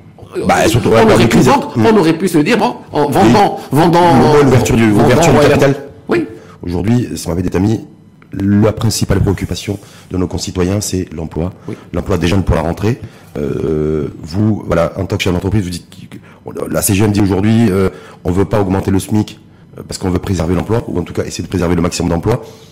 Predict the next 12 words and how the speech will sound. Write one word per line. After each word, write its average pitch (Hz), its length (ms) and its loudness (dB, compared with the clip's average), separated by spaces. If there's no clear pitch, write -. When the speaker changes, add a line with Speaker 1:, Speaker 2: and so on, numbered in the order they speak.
Speaker 1:
Salim 98 320 0
Natoumani, 98 340 0
chef 90 160 -2
de 87 60 -4
gouvernement, 92 380 0
avait 80 100 -2
annoncé 82 240 -4
il 90 40 0
y - 20 -2
a 78 40 -4
quinze 95 200 -2
jours 104 260 0